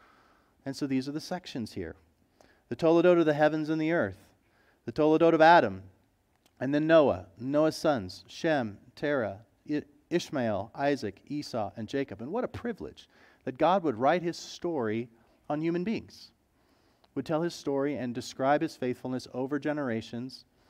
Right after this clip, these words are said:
He could do it through anything. He could, he could, he could arrange the planets in such a way that they spell out his name, but he doesn't do that. He uses his image bearers, and he uses even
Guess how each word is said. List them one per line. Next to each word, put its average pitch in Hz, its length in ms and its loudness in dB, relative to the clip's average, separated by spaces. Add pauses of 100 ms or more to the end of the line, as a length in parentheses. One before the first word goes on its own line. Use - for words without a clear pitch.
(160)
He 156 100 -6
could 151 100 2
do 165 100 4
it 170 80 0
through 165 180 -2
anything. 175 400 -6 (160)
He - 80 -20
could, 143 140 -12 (180)
he 160 80 -6
could, - 220 -2 (180)
he 185 100 -4
could 202 140 4
arrange 180 360 4
the 185 80 2
planets 190 500 2
in 160 100 -2
such - 240 -6
a 135 60 -2
way 110 260 -2 (480)
that 147 140 0
they 170 100 6
spell 151 420 4
out 175 140 10
his 175 160 2
name, 160 400 -4 (140)
but 127 100 -8
he 131 60 -6
doesn't 143 220 -8
do 202 100 -6
that. 104 340 -2
He 120 140 -16
uses 131 240 -6
his 127 160 -8
image 151 240 -6
bearers, 80 360 -12
and 104 80 -14
he 101 60 -10
uses 117 460 -10
even 170 360 -6